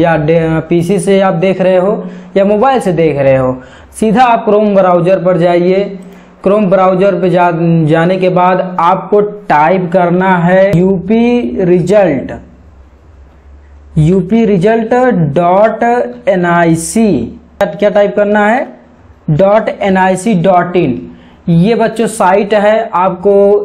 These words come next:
इसी पर क्लिक करना है। ओके, क्लिक करते ही आपके सबसे पहले इंटरफेस आएगा। सबसे पहले, सबसे पहली जो साइट ओपन होगी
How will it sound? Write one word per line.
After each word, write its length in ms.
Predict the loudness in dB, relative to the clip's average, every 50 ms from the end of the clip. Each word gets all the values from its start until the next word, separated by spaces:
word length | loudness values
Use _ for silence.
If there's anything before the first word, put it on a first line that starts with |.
| -4 -10 -8
इसी 240 | -6 -4 -2 -2 -2
पर 440 | 0 0 0 0 -2 -4 -10 -12 -6 -4
क्लिक 260 | -2 -2 -2 -2 -2
करना 360 | -2 -2 -2 -2 -4 -4 -4
है। 180 | -4 -6 -8 -10 -14 -18 -20 -20 -20 -20 -20 -20 -20 _ _ _ _ -20 _ _ -4
ओके, 320 | -2 0 0 0 0 0 -2 -4 -8 -14 -18 -20 -20 -20 -20 _ _ -20 -20 -20 -20 _ -8 -4
क्लिक 260 | -2 0 0 0 0
करते 360 | 0 0 0 0 0 0 2 2
ही 240 | 2 2 0 0
आपके 920 | -2 -2 -2 0 0 0 0 -2 -2 -2 0 0 2 2 2 2 2 2
सबसे 240 | 2 0 -2 -2 0
पहले 240 | 0 2 2 2 2
इंटरफेस 500 | 2 0 0 -2 -2 -2 -2 -2 0 0
आएगा। 340 | 0 2 2 2 2 2 0
सबसे 240 | 0 0 -2 0 0
पहले, 540 | 0 2 2 2 2 0 0 -2 -2 -6 -12 -16 -8 -4
सबसे 220 | -2 -2 -2 0 -2
पहली 260 | 0 0 0 0 2
जो 120 | 0 0
साइट 360 | 0 0 0 0 0 0 0 0
ओपन 300 | -2 0 0 0 0 0
होगी 520 | 0 0 0 2 2 2 2 0 0